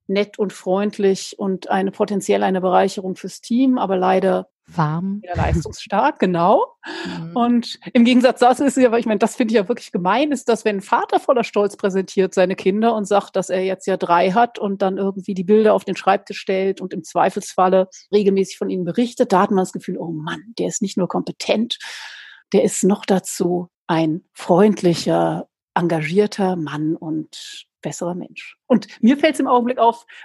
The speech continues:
Speaker 1: bei ganz vielen, also ich habe viele Calls im Augenblick natürlich, ähm, Videokonferenzen mit Kunden,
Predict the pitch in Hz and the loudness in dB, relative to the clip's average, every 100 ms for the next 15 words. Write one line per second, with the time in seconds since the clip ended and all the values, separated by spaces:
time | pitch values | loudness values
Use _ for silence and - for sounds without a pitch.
0 | - 196 220 226 220 214 196 185 196 196 | -2 0 0 -2 0 0 0 -4 -4 -6
1 | - 226 226 214 202 _ - - 196 220 | -4 -2 0 -2 -4 _ -8 2 4 4
2 | 233 220 202 196 202 196 - 208 196 - | 2 -4 -2 -2 -4 -6 -2 -2 -2 -6
3 | - 180 208 262 262 269 254 254 262 269 | -6 -2 0 0 0 0 0 0 -2 -2
4 | 311 226 233 - 262 262 302 | -4 -2 -6 -2 -2 -2 -4